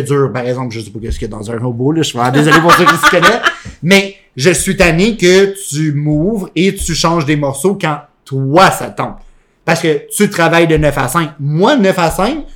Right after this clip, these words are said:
Speaker 1: je veux aller faire autre chose. Ça ne me tente plus. Donc, je te fais plus confiance. C'est
Speaker 2: Ah non,
Speaker 1: fini.
Speaker 2: mais là, ça tombe en amour, là, cette Maria-là, là.
Speaker 1: Ah, peux-tu tomber en amour avec un humain, tu penses ?
Speaker 2: Là, mettons qu'elle tombe en amour avec un humain, là, pis que l'humain,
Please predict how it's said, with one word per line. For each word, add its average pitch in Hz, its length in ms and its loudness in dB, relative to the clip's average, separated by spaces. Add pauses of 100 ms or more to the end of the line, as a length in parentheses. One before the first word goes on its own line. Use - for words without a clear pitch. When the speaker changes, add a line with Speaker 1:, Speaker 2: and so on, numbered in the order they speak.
(160)
Speaker 1:
je 127 180 -6
veux 175 120 4
aller 175 320 4
faire 160 300 0
autre 139 180 2
chose. 147 480 -2 (220)
Ça 160 180 -2
ne 151 120 0
me 147 160 0
tente 139 300 -4
plus. 196 300 -6 (260)
Donc, 156 320 -2
je - 120 -12
te 151 100 4
fais 139 160 0
plus - 100 -10
confiance. 123 600 -10 (120)
C'est - 220 -6
Speaker 2:
Ah - 40 -8
non, 240 80 -4
Speaker 1:
fini. - 120 -2
Speaker 2:
mais - 40 -2
là, 233 60 -6
ça 240 220 -4
tombe 294 120 -4
en 220 140 -2
amour, 202 360 -8
là, 180 100 -10 (600)
cette - 240 -12
Maria-là, 175 540 -10
là. 240 100 -16
Speaker 1:
Ah, 156 140 2
peux-tu 131 180 -6
tomber 143 180 -4
en 160 60 0
amour 156 160 0
avec 165 160 0
un 127 100 -4
humain, 151 320 -4
tu - 60 -18
penses ? 349 100 -8
Speaker 2:
Là, - 60 -6
mettons 392 180 -4
qu'elle - 140 -6
tombe 339 120 -2
en 233 60 -2
amour 208 220 -4
avec 220 220 -6
un 190 120 -6
humain, 202 240 -8
là, 226 120 -8
pis 226 140 -18
que - 120 -20
l'humain, 202 220 -8